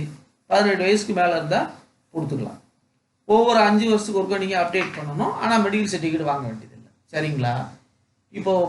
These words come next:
கட்டணம் எவ்வளவு? ஒரு நாமினல் கட்டணம் தான், மிக மிக குறைவான கட்டணம் தான்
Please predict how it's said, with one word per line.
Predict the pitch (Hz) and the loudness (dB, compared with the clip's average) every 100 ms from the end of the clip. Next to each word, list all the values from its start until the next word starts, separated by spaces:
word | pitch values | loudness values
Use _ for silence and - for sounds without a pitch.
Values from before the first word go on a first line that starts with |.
| 180 | 2
கட்டணம் | 180 233 226 196 | 2 2 2 2
எவ்வளவு? | 175 160 170 | 0 -2 -2
ஒரு | 175 | -2
நாமினல் | 185 202 214 214 196 - | 0 2 2 2 0 -2
கட்டணம் | 165 156 147 151 | -4 -4 -4 -2
தான், | 214 - - _ | -2 -4 -14 _
மிக | 170 185 214 | -8 0 2
மிக | 202 208 | 2 0
குறைவான | 202 175 180 175 175 | -2 0 0 -2 -2
கட்டணம் | 156 151 147 147 | -6 -8 -8 -6
தான் | 262 | -6